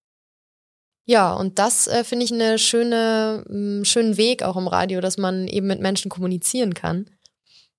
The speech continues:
Mm, ja, und das ist einfach sehr vielseitig. Also man kann super viele unterschiedliche Sachen im Radio machen.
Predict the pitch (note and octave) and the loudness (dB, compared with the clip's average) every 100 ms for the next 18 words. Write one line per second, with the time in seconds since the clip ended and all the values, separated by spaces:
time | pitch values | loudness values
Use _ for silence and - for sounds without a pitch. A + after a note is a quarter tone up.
0 | _ G#3 G#3 G#3+ G#3+ G#3 G3+ - _ _ | _ -4 0 2 0 0 -4 -10 _ _
1 | _ _ _ _ _ G#3+ C4 C#4+ G3+ F3+ | _ _ _ _ _ 0 4 4 2 2
2 | E3+ A3 A3 A#3 - G#3+ - C#4+ F#3 F3+ | 2 2 0 2 2 2 2 0 0 -2
3 | - - - G3 G3 G3 G#3 G#3 G#3+ G#3+ | -4 -6 -4 0 2 0 0 0 0 0
4 | G#3+ G#3+ G#3+ G#3 - - G3 G3 B3+ B3+ | 0 0 0 -2 -6 -10 -4 0 0 2
5 | A3+ A3 - B3 A3+ B3 A#3+ - G#3+ F#3+ | 0 0 -4 2 2 2 0 -2 -2 0
6 | G3 A3 G#3+ A3+ E3+ E3 E3 D#3+ E3 E3+ | 0 0 -2 -6 -4 -4 -2 -2 -4 -6
7 | F#3 E3+ | -8 -12